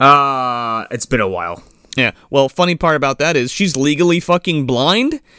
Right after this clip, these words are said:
Speaker 2: so when she was doing that scene, she could not see
Speaker 1: Oh,
Speaker 2: what she was doing.
Speaker 1: my God.
Speaker 2: Little,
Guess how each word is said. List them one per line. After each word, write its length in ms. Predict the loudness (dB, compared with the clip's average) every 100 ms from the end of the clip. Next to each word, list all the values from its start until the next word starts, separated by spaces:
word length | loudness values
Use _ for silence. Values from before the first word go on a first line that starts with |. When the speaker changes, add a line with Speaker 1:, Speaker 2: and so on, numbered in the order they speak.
| _ _
Speaker 2:
so 240 | 2 4
when 120 | 4 0
she 180 | -2 -2
was 180 | -2
doing 320 | 0 0 2 0
that 160 | -2
scene, 240 | -2 0 0
she 180 | 0
could 280 | -2 -2 0
not 240 | 0 -2 -4
see 500 | -2 2 2 2 2
Speaker 1:
Oh, 280 | 4 6 6
Speaker 2:
what 120 | 4
she 140 | 4
was 200 | 2 0
doing. 420 | 2 2 2 -2 -2
Speaker 1:
my 300 | 2 2 2
God. 420 | -2 -10 -12 -10 0
Speaker 2:
Little, 160 | 0